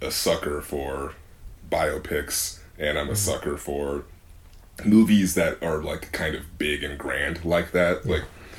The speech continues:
Speaker 1: I wasn't crazy about The Great Gatsby just 'cause I don't think I'm that interested in the story of The Great Gatsby.
Speaker 2: I never saw it.
Speaker 1: But visually and, like, the music and all this stuff, like, all of the aesthetic of, like, the Baz Luhrmann shit, like,
Speaker 2: Yeah.
Speaker 1: all the, all of his aspects of it were pretty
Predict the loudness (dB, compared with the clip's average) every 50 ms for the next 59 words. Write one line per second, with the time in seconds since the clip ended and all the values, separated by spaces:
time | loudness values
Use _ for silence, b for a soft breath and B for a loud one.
0 | B B B 6 8 8 8 8 6 4 0 0 0 4 6 6 6 6 6 6
1 | 6 6 6 4 4 2 2 2 4 2 2 2 -2 -4 -4 -4 -2 0 0 0
2 | 0 -2 -4 -4 -2 -2 -2 -2 -4 -6 -6 -8 -8 -10 -10 -8 -8 -8 -6 -8
3 | -8 -10 -10 -10 -10 -10 -10 -8 -6 -6 -6 -6 -6 -6 -4 -2 0 2 4 4
4 | 2 2 -2 -4 -2 2 2 2 2 2 0 -2 0 -2 0 0 2 2 2 0
5 | -2 -4 -6 -8 -6 -6 -4 -4 -4 -4 -4 -6 -8 -2 4 8 8 8 8 6
6 | 2 2 2 4 4 6 6 6 6 6 6 6 6 6 4 4 4 2 2 0
7 | -2 -4 -6 -6 -6 -6 -6 -8 -8 -8 -6 -6 -6 -6 -8 -8 -8 -10 -8 -8
8 | -6 -6 -6 -6 -6 -6 -4 -4 -4 -2 -2 0 2 6 8 8 8 8 6 4
9 | 2 -2 -2 0 0 0 0 0 0 0 0 -2 -4 -4 -6 -6 -6 -8 -10 -12
10 | -12 -12 -10 -8 -8 -6 -6 -6 -8 -8 -8 -8 -8 -8 -8 -10 -10 -10 -12 -14
11 | -16 -10 -2 0 0 2 2 2 2 4 6 8 8 8 8 6 4 4 4 4
12 | 6 6 4 4 2 0 -2 -2 -2 -2 -4 -6 -6 -6 -6 -4 -4 -4 -4 -4
13 | -4 -4 -6 -6 -6 -8 -8 -8 -8 -8 -8 -8 -8 -10 -10 -8 -6 -6 -6 -6
14 | -8 -10